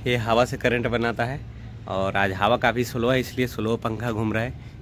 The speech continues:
ये देख सकते हैं। और ज़्यादा करके यहाँ loading unloading आता है। और ये रहा फ्लाई जीप, और इसके बारे में फिट करते हुए वीडियो आप लोग को देखना है तो ज़रूर कमेंट कीजिएगा, मैं आप लोगों के लिए वीडियो ज़रूर लेके आऊँगा।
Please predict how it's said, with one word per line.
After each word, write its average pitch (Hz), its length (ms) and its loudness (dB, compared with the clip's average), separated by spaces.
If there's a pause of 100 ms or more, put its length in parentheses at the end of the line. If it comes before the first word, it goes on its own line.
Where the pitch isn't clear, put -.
(120)
ये 101 80 -2
देख 104 160 -4
सकते - 300 -6
हैं। - 1400 -10
और 95 260 -8
ज़्यादा 107 300 4
करके 120 240 2
यहाँ 123 200 0
loading 113 320 4
unloading 113 440 4
आता 117 160 2
है। 131 160 -4 (600)
और 95 180 -2
ये 104 200 4
रहा 117 160 2
फ्लाई 120 260 2
जीप, 131 160 4 (1000)
और 92 120 -4 (120)
इसके 131 240 4
बारे 131 180 6
में 139 200 2 (120)
फिट - 220 -6
करते 120 280 -4
हुए 127 160 2
वीडियो 117 260 2
आप 120 120 0
लोग 123 120 0
को 123 100 0
देखना 120 300 0
है 131 160 -6 (840)
तो 101 80 -8
ज़रूर 107 260 2
कमेंट 120 280 4
कीजिएगा, 120 440 2 (840)
मैं 107 160 0
आप 110 160 0
लोगों 110 140 4
के 117 80 6
लिए 117 280 4 (240)
वीडियो 110 340 2
ज़रूर 113 280 2
लेके 104 240 2
आऊँगा। 95 240 -2